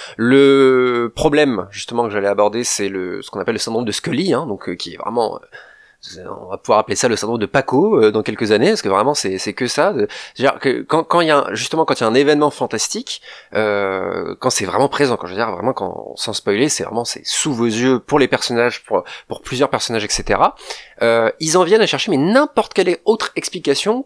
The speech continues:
plutôt que, euh, ce qu'ils ont eu sous les yeux.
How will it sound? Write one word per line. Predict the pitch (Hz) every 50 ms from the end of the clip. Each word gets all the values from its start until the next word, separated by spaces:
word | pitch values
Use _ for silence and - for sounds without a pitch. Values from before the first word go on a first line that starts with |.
| _
plutôt | - - - - 196 214
que, | - - 175 202 208 - - - - - - -
euh, | 117 117 117 113 110 110 107 107 110 104 98 101 98 98 101 104 104 95 101
ce | -
qu'ils | - - 127 127
ont | 165
eu | 190
sous | 185 - -
les | 160 160 160 147 143
yeux. | 151